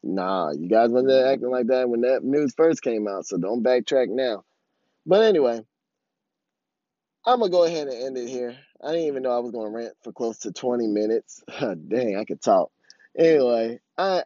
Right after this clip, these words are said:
I really do enjoy you guys and other stuff like that. I will have new topics and everything written out and ready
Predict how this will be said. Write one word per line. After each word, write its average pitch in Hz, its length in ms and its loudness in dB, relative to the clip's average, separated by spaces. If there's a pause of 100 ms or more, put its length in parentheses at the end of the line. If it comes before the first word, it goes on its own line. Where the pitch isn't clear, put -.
I 170 140 2
really 170 280 2
do 147 180 0
enjoy 123 340 0
you 131 160 -2
guys 120 480 -2 (720)
and 101 220 -12 (800)
other 120 180 -4
stuff 120 240 -4
like 117 140 -2
that. 110 220 -4
I 117 80 -2
will 127 160 0
have 123 340 0 (200)
new 131 260 -2
topics 131 760 0
and 107 140 -8
everything 113 500 -4
written 107 300 -6
out 107 180 -2
and 90 120 -6
ready 101 360 0